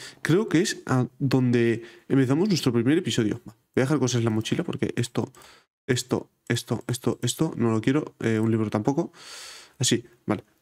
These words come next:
Pues vamos a tener que ir donde empezamos nuestra pri-, primera aventura con Regine. No, espero que me siga, vaya.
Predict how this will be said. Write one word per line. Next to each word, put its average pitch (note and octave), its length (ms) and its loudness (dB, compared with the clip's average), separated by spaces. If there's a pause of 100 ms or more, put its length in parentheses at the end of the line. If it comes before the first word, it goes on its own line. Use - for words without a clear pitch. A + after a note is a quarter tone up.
(220)
Pues B2 440 2
vamos D3+ 220 2
a A#3+ 60 -2
tener A3 200 2
que G3 120 0
ir F3 880 2 (300)
donde C3+ 240 4
empezamos C#3 260 2
nuestra F3 240 2 (180)
pri-, B2+ 440 0
primera C3 260 4
aventura G3+ 460 0
con B2 240 0
Regine. A#2 340 2 (1120)
No, - 100 2
espero C3+ 220 2
que C#3 80 2
me G#2+ 100 2
siga, B2+ 280 2
vaya. B2 260 0